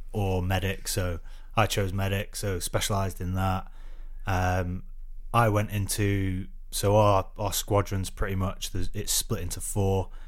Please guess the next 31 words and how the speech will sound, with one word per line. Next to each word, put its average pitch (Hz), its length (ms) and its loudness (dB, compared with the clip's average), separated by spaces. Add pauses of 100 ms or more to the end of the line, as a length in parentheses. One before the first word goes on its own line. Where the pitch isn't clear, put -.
(260)
So - 160 -4
you 92 80 2
have 92 200 2
a 90 40 0
boat 101 360 2
squad, - 340 0
uh, 92 200 -2 (260)
sorry, 90 340 -2
a 90 80 -6
boat 107 320 2
troop, 101 420 0 (260)
a 90 60 -4
mobility 90 440 0
troop, 92 440 -4 (480)
a 87 80 -2
mountain 92 440 0
troop, 90 420 -4
and 92 120 -4
an 87 100 -2
air 92 200 0
troop. - 440 -6 (440)
So - 180 0
I 104 140 6
went 95 200 0
into, 92 640 0 (640)
I 127 140 10
basically 104 300 4
wanted 98 180 0
to 98 80 -4
go 98 160 2
into 90 560 0